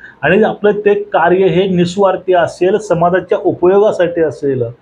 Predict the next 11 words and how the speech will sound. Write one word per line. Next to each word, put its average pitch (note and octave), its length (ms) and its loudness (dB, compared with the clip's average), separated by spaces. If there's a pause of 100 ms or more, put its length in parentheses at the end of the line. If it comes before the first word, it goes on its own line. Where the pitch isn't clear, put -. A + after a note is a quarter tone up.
(300)
तर E3 140 2
ते E3+ 280 -2
खोटं F3 400 -2
बोलणं D3 500 -2
हे C3+ 280 0
जायज C3+ 440 2
आहे. A2 300 -2 (100)
म्हणजे D3+ 260 -6
ते A3 320 -2 (320)
एक G3 180 0
आपण A#3+ 440 0